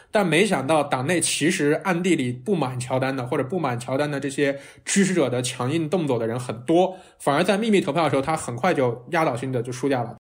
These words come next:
他最后得的应该是八九十票，和他第一轮跟斯卡利斯竞选的时候那个得票，票数是差不多的。这次议，议长选举其实就选了两轮，虽然说就是内部投了四次票，其实就投了两轮。第一轮是斯卡利斯对乔丹，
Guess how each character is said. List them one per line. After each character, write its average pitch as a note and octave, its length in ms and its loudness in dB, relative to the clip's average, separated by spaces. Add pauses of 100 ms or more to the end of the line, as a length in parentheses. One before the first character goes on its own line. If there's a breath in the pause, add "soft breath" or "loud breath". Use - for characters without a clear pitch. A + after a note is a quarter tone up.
(580)
他 A3 140 4
最 A#3+ 120 4
后 A3 140 6
得 D#3 180 2
的 G3 120 4
应 F#3+ 80 2
该 G3 80 4
是 F#3 80 2
八 F#3+ 180 4
九 D3 140 0
十 B2+ 100 -4
票， D#3 200 2
和 D3 140 0
他 F#3+ 140 4
第 G3 180 -2
一 A3+ 80 0
轮 D#3 220 2
跟 F3 160 2
斯 F#3+ 120 -6
卡 D3 140 0
利 D3+ 120 -2
斯 E3+ 140 -4
竞 E3 180 -2
选 A#2+ 160 -2
的 A2 80 -8
时 B2+ 40 -2
候 C#3+ 80 0
那 C#3 80 -4
个 C3 100 0
得 A2 140 -6
票， C#3 200 -2 (200)
票 D#3 120 0
数 C#3 100 -4
是 C3 80 0
差 D3 160 -2
不 B2+ 80 -8
多 C3+ 140 0
的。 - 220 -6 (380 soft breath)
这 F#4+ 140 4
次 - 180 -2
议， A#3+ 80 0
议 G#3+ 300 -2
长 F3+ 160 2
选 D3+ 220 0
举 E3 140 -2
其 - 160 0
实 A3 100 2
就 A3 100 6
选 C#3+ 160 -2
了 D3 100 0
两 C3+ 220 -2
轮， B2 320 -6 (180)
虽 - 200 2
然 A3 100 6
说 A3 120 6
就 G3 120 2
是 E3+ 60 2
内 G#3 140 6
部 F#3 80 0
投 C#3 120 -2
了 C#3+ 80 2
四 C#3+ 160 -10
次 C3 80 -6
票， C3+ 180 -2
其 B2 140 -4
实 E3 80 0
就 F3 120 2
投 C3 200 -2
了 D3 60 2
两 C3+ 180 -2
轮。 A2+ 260 -12 (300 soft breath)
第 G#3+ 100 2
一 B3+ 100 8
轮 F3+ 200 6
是 F#3+ 100 0
斯 G#3 140 0
卡 E3 140 2
利 C#3+ 100 2
斯 D3 80 -2
对 D3+ 140 2
乔 A#2+ 160 -6
丹， C3+ 380 0